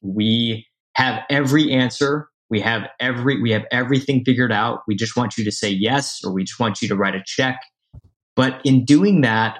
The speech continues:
we sort of miss out on this opportunity to tell the story of us, right? The story of me is my idea, my resume, my project, my vision. But the story of us is how my story and your story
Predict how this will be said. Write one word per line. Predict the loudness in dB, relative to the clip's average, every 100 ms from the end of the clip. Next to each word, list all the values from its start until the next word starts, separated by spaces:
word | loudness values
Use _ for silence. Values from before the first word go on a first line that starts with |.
| -4
we | -2
sort | 2 2
of | 4
miss | 2 0 0
out | 0 2
on | 0
this | 0 -2
opportunity | -4 -4 -2 2 2 2 0
to | -2
tell | -2 0 0 -2 -4 _ _ _
the | -10
story | 0 2 4 2
of | 0
us, | 0 0 -2 -6 -12 -16 _ _ _ _ -4
right? | -4
The | -2
story | -4 0 2 2 2
of | 2
me | 4 4 4 2 0
is | 0 0 -4 -10
my | -2 2 2 2
idea, | 2 2 2 4 2
my | 2 2 2
resume, | 0 0 0 0 0 0
my | 0 0
project, | 0 -2 0 -2 0
my | 0 0
vision. | -2 0 0 0 -2 _ _ _ -8
But | -6
the | -2
story | 0 4 4
of | 4
us | 0 -2 -4
is |
how | 0 2
my | 2 0
story | 0 0 2 2 0 0
and | 2
your | 2 0
story | 0 2 2 0